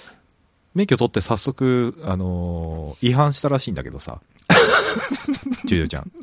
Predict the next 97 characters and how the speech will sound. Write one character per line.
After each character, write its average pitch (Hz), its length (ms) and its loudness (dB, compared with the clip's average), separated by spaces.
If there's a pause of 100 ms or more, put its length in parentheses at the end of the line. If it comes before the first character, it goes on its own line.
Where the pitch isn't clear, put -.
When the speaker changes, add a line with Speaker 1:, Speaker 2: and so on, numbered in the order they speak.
(160)
Speaker 2:
マ 180 180 8
ジ 120 100 -2
で？ 73 220 -10 (400)
Speaker 1:
え 90 240 0
え。 - 80 -20 (120)
Speaker 2:
お 107 260 -2
う、 - 20 -4
何 127 160 0
し - 80 -4
た？ 85 120 -4
Speaker 1:
あ 107 80 0
の 82 720 -2
ー、 - 40 -4
ピ 151 80 4
ッ 139 100 0
ト 147 160 8
レ 127 200 10
ー 123 100 2
ン 120 60 -4
速 117 200 0
度 110 120 6
違 98 40 4
反 80 180 -2
で。 69 140 -10
Speaker 2:
そ 127 140 2
っ 127 80 0
ち - 100 -2
か 95 140 6
い。 73 40 -4 (840)
Speaker 1:
<laughs> - 880 -4
公 175 200 8
道 170 160 10
で 170 140 8
の 117 60 6
違 104 100 4
反 101 180 2
で 101 60 -2
は 87 80 -2
な 82 120 -2
か 76 100 -6
っ - 20 -8
た 110 60 -10
っ 107 40 -6
て。 104 60 -4
Speaker 2:
お 95 140 -4
う、 87 40 -6
ピ 82 160 -8
ッ 277 60 -8 (100)
ト - 180 8
レ 339 220 2
ー 359 40 2
ン 359 40 2
速 240 260 6
度 277 120 6
違 311 80 10
反 208 160 8
は 95 160 2
お 98 80 2
前 123 200 6
リ 117 140 0
ミ 156 140 0
ッ - 20 -14
タ - 140 6
ー 190 60 10
ス 226 100 4
イ - 20 6
ッ 160 40 2
チ 113 120 -2
ち - 80 0
ゃ 135 80 6
ん 147 60 -8
と 110 120 4
押 101 200 4
せ 120 40 6
や - 100 -2
っ - 40 -16
て - 120 -10
い - 20 -6
う - 20 -10
話 80 240 -6
で 73 60 -14
し 73 100 -14
ょ。 71 40 -16 (280)
Speaker 1:
<laughs> - 240 -18
罰 107 160 0
金 113 140 -4
五 101 100 0
万 98 160 2
円 92 140 -2
ら 90 80 -6
し - 120 -12
い - 40 -10
で 92 60 -8
す。 92 60 -6
Speaker 2:
う 92 100 -4
わ、 92 300 -6
き - 140 -10